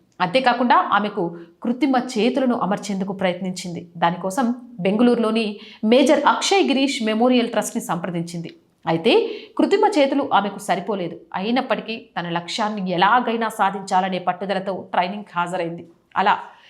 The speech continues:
కత్రాలోని శ్రీ మాతా వైష్ణోదేవి ష్రైన్ బోర్డ్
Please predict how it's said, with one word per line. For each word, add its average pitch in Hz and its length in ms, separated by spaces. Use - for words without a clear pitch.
కత్రాలోని 285 640
శ్రీ 247 260
మాతా 226 400
వైష్ణోదేవి 233 1000
ష్రైన్ 330 380
బోర్డ్ 302 200